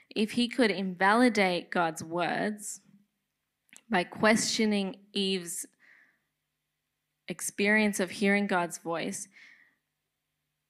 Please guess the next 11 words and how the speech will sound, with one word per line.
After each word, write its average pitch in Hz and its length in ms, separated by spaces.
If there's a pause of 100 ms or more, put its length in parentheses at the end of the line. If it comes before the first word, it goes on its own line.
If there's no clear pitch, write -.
(500)
there 220 300
are 214 160
no 226 420
two 240 340
people 226 560
in 202 220
all 220 180
of 233 120
history 196 580
who 202 180
walked 208 640